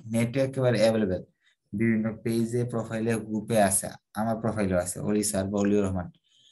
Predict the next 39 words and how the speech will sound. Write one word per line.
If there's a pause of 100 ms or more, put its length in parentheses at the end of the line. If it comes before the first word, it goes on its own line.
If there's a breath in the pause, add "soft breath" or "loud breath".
(420 soft breath)
এই,
এখান
থেকে
আপনি
হ্যান্ড
নোটটা
সংগ্রহ
করে
নিতে
পারেন।
এই
হ্যান্ড
নোট
থেকে
অঙ্কগুলা
করলে
কনফার্ম, (580 soft breath)
কারণ
কি (380)
এই
অঙ্কগুলার
মাঝেই (800)
অধ্যায়ের
সব
নিয়ম
আছে। (480)
So
এই
পাঁচটা
করে
ফেললে
তো
আর
অধ্যায়
শেষ। (760)
এখানে
যে
ছয়টা
আছে,